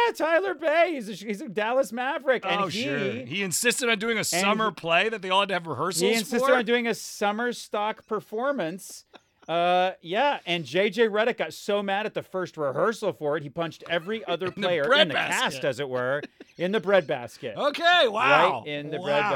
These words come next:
Speaker 1: basket.
Speaker 2: wow, this is good stuff.
Speaker 1: Yeah, yeah.
Speaker 2: Hey, by the way, you are certainly gonna win an M T V Movie Award for Best Podcast Research. I think congratulations to you in advance.
Speaker 1: It's really good.
Speaker 2: Yeah, this is great stuff.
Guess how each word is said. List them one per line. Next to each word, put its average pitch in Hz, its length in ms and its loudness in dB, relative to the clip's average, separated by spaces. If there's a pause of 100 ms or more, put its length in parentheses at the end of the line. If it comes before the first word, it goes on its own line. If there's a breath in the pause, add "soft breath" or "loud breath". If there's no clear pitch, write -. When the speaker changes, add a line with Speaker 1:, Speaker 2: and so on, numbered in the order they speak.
(100)
Speaker 1:
basket. 107 220 -8
Speaker 2:
wow, 135 460 -2
this 170 140 -8
is 160 120 -12
good 156 220 -8
stuff. 120 300 -4 (420 loud breath)
Speaker 1:
Yeah, 120 240 -8 (120)
yeah. 208 100 -2
Speaker 2:
Hey, 226 100 -8
by 220 140 -4
the 285 100 -4
way, 175 200 2
you 143 260 -4
are 170 140 0
certainly 151 520 -4
gonna 123 220 -6
win 120 220 -8
an 104 80 -14
M 151 180 -4
T 147 220 -6
V 131 180 -6
Movie 113 360 -8
Award 92 360 -12
for 107 140 -16
Best 131 420 -6
Podcast 127 760 -6
Research. 101 720 -10
I 117 140 -8
think 117 280 -12
congratulations 117 840 -8
to 113 100 -14
you 107 140 -12
in 101 80 -12
advance. 95 140 -14
Speaker 1:
It's - 40 -4
really 175 240 4
good. 127 320 0
Speaker 2:
Yeah, 117 180 -10
this 95 120 -12
is 123 80 -14
great 117 200 -10
stuff. - 320 -14